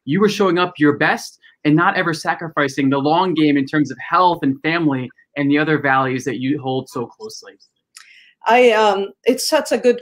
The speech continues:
Speaker 2: question. And I can promise you, I would never have run for office if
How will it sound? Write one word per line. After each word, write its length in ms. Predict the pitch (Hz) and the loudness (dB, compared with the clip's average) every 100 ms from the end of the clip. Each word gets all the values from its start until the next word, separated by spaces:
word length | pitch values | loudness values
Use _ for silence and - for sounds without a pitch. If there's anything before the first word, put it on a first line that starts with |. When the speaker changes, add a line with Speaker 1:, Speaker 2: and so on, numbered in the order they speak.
| - | -4
Speaker 2:
question. 560 | 196 185 - 165 165 - | -4 -4 -8 -8 -8 -6
And 140 | - 214 | -2 4
I 160 | 226 | 4
can 280 | 226 247 226 | 2 0 0
promise 480 | 226 233 240 233 226 | 2 2 4 2 2
you, 100 | 202 | 2
I 100 | 196 | 2
would 200 | 214 220 | 4 2
never 340 | 202 196 208 202 | 2 -2 0 -2
have 200 | 214 196 | -2 -2
run 200 | 196 190 | -2 -4
for 140 | 202 180 | -4 2
office 480 | 185 185 190 180 - | 2 2 -2 -6 -4
if 180 | 180 | -6